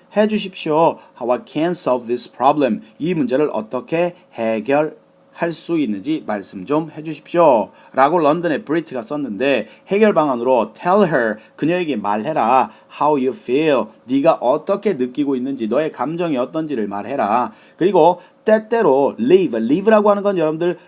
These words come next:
두고 오다란 뜻이에요. 그래서 지갑을 갖다가 집에다 두고 와라. 좋은 방법이 될 수도 있겠네요. 그죠?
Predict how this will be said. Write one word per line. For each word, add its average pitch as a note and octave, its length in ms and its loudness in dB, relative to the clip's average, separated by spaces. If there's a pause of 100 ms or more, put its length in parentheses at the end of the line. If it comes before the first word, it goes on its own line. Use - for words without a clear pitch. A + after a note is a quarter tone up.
(240)
두고 A3+ 320 0
오다란 E3 280 2
뜻이에요. A#2 300 -2
그래서 A2+ 280 0 (160)
지갑을 F#3 540 0
갖다가 D3+ 400 0
집에다 B2 480 -6
두고 C3 280 -4
와라. B2 520 4
좋은 A2+ 280 -4
방법이 A2+ 300 -6
될 B2 120 -4
수도 A#2 180 -14
있겠네요. A#2+ 560 -4
그죠? B2 380 -2